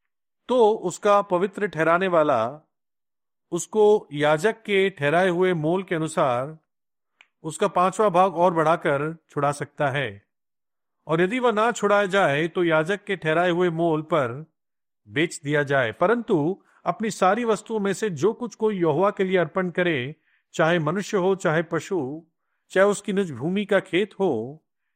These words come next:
ऐसी कोई अर्पण की हुई वस्तु ना तो बेची जाए और ना छुड़ाई जाए। जो कुछ अर्पण किया जाए, वह यहोवा के लिए परम पवित्र ठहरे। मनुष्य में से जो कोई अर्पण किया जाए,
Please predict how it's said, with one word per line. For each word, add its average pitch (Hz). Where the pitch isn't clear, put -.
ऐसी 190
कोई 254
अर्पण 226
की 214
हुई 214
वस्तु 180
ना 165
तो 202
बेची 185
जाए 165
और 151
ना 160
छुड़ाई 156
जाए। 147
जो 196
कुछ 220
अर्पण 202
किया 190
जाए, 165
वह 160
यहोवा 156
के 185
लिए 156
परम 156
पवित्र 147
ठहरे। 127
मनुष्य 233
में 233
से 220
जो 196
कोई 214
अर्पण 185
किया 185
जाए, 156